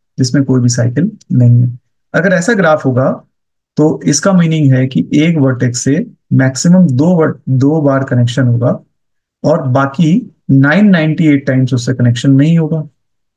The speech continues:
तो जब हम इसका complement graph बनाएंगे, तो नाइन नाइंटी एट connections दिखाए जाएंगे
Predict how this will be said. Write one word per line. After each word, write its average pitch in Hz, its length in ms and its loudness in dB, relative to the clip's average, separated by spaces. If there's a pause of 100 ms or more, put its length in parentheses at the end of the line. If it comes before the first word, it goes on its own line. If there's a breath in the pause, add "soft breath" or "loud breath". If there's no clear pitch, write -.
(1120)
तो 180 80 0
जब 170 180 2
हम 220 100 4
इसका 226 160 2
complement 208 540 2
graph 170 280 0
बनाएंगे, 139 440 2
तो - 320 -6
नाइन 160 340 2
नाइंटी 190 380 4
एट 185 100 0
connections 151 440 0
दिखाए 135 420 0
जाएंगे 139 420 0